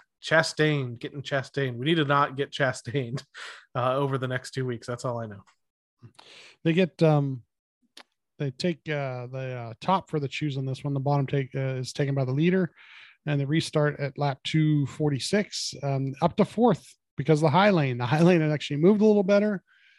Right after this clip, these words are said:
Speaker 2: Um, and then lap two fifty-one, we get caution for the twenty spinning. Um,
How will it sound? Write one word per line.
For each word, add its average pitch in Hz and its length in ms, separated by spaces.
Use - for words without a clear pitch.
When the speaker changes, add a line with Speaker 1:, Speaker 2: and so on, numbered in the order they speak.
Speaker 2:
Um, 143 380
and 139 100
then 139 120
lap 147 220
two 180 120
fifty-one, 175 380
we 160 100
get 147 140
caution 165 400
for - 140
the 135 100
twenty 170 320
spinning. 127 560
Um, 156 500